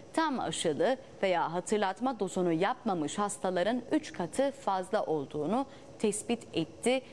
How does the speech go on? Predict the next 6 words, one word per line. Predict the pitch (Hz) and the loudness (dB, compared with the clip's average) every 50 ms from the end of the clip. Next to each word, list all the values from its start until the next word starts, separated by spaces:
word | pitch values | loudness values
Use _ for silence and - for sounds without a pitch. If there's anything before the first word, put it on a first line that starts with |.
| - - - | -18 -2 2
göğüs | 190 196 202 226 220 - | 4 4 4 4 2 0
hastalıkları | 190 185 - - 175 165 156 151 - - 143 - | -2 -2 -2 -2 -2 -2 -2 -2 -2 -2 -2 0
uzmanları | - - 196 185 160 170 175 156 147 147 147 139 139 135 135 131 - - - - - | 0 0 0 0 0 0 0 2 2 2 0 0 0 0 0 -2 -4 -6 -10 -6 0
Yeşildağlı | - 190 202 202 - 247 226 208 185 180 160 156 170 220 277 269 | 0 2 2 2 2 0 2 2 2 2 2 2 2 0 0 0
ve | 254 254 262 269 269 - - | 2 2 2 0 -2 -2 -2
Kamiloğlu. | - 240 220 208 196 190 170 147 143 135 123 110 - - - | -2 0 0 0 0 -2 -2 -2 0 0 0 -2 -4 -6 -8